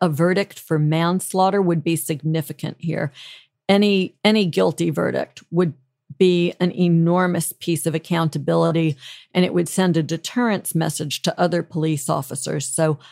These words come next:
I hope that there will be a conviction, but I'll, I'll just say I've, m-, I've had my heart broken by juries before.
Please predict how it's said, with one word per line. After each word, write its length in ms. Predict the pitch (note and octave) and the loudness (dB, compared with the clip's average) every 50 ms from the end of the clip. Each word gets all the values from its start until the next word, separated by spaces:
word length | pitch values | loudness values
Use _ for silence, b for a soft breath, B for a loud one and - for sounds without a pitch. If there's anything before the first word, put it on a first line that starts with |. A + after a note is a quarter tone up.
| B B B B B B _ - | B B B B B B _ 0
I 140 | G3+ F#3+ | 2 2
hope 420 | F#3 F3 - - A#3 B3+ B3+ - - | 0 -2 2 4 4 4 2 0 -4
that 160 | G3+ - - | -4 -2 0
there 140 | F#3 F#3 F3+ | 0 2 2
will 140 | E3+ E3+ D#3 | 2 0 0
be 200 | C#3 E3+ D#3+ E3 | 0 0 0 0
a 60 | D#3+ | -2
conviction, 760 | D#3+ - - E3 D#3+ C#3+ D#3+ E3+ F3 - - - E3+ E3 D#3+ | -2 -2 0 0 0 2 0 -2 -2 -4 -4 -2 0 -2 0
but 140 | D#3 E3+ D#3 | 0 0 0
I'll, 180 | D#3+ E3 - - | 2 0 2 0
I'll 120 | - F3 D#3 | 0 0 0
just 340 | C#3 - D#3+ - - _ | 0 -4 -4 -4 -6 _
say 420 | - - F3+ E3+ E3 D#3+ D#3+ D#3 D3+ - _ | -4 -2 0 2 2 2 0 0 -4 -2 _
I've, 180 | F3 F3 D#3+ _ _ _ - | 0 0 0 _ _ _ -2
m-, 140 | F3 F3+ _ - | -2 -2 _ -2
I've 120 | F3+ D#3+ | -2 0
had 200 | F3 E3+ E3+ C#3 | 2 0 0 2
my 100 | D#3+ D#3+ | 0 0
heart 280 | E3+ F3 E3+ D#3+ - _ | 2 2 0 0 0 _
broken 340 | E3+ E3 D3+ - E3+ D#3+ | -4 -4 -2 -2 -4 -4
by 160 | D3 D#3 D#3 D3+ | -2 -2 -2 -2
juries 340 | C3+ E3 D#3+ D#3 D#3 - | -2 -2 -2 -2 -2 -6
before. 380 | - - - - D#3 D3 C#3 | -10 -14 -8 -6 -6 -6 -6